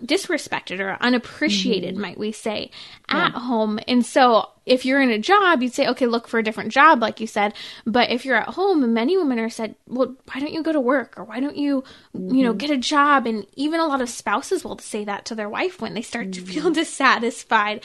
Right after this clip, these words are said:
Speaker 2: Right.
Speaker 1: Uh, so how do you kind of flip that in the context of this
Speaker 2: Mm-hmm.
Speaker 1: book?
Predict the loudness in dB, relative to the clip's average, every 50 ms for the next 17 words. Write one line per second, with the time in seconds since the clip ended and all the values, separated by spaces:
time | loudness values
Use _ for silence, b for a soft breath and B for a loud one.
0 | B B 0 0 0 -2 -2 -2 -2 -2 0 4 6 6 6 4 2 2 4 6
1 | 6 6 6 6 4 4 2 -2 -2 -2 0 0 0 0 -2 -4 -2 -2 -2 -4
2 | -6 -12 -16 -18 -20 -20 -12 -4 0 0 0 0 0 -6 -4 -2 0 2 2 2
3 | 2 0 -2 -4 -4 -4 -4 -2 -2 0 0 0 -4 -6 -10 -8 -6 -6 -6 -6
4 | -6 -6 -6 -6 -4 -4 -4 -6 -8 -18 -20 -20